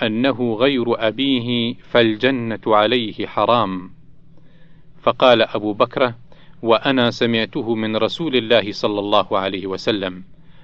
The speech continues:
أخرجه البخاري، ستة آلاف وسبعمية وستة وستين. الباب الحادي والثلاثون، من قال لأخيه كافر. خمسين،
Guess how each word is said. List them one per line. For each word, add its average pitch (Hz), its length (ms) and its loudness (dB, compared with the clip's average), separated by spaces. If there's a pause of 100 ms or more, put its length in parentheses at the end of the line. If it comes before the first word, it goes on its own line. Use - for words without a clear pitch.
(160)
أخرجه 113 520 0
البخاري، 104 680 -2
ستة 117 380 0
آلاف 131 260 2
وسبعمية 104 560 -2
وستة 104 360 -6
وستين. 95 600 -8 (2250)
الباب 131 440 4
الحادي 117 420 2
والثلاثون، 117 920 0
من 123 320 -2
قال 147 340 6
لأخيه 117 920 -2 (100)
كافر. 110 480 0 (2500)
خمسين، 123 580 0